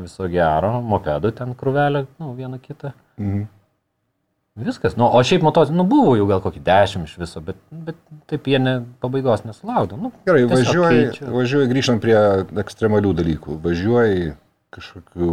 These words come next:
Speaker 2: užmiesčio keliu, kažkur Rusijos už Maskvos į rytus, kelias ne pats geriausias. Ir kit-, kitos transporto priemonės,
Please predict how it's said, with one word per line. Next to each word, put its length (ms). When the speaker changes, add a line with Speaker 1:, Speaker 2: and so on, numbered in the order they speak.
Speaker 2:
užmiesčio 560
keliu, 600
kažkur 480
Rusijos 880
už 140
Maskvos 640
į 80
rytus, 720
kelias 420
ne 160
pats 240
geriausias. 640
Ir 460
kit-, 340
kitos 360
transporto 460
priemonės, 600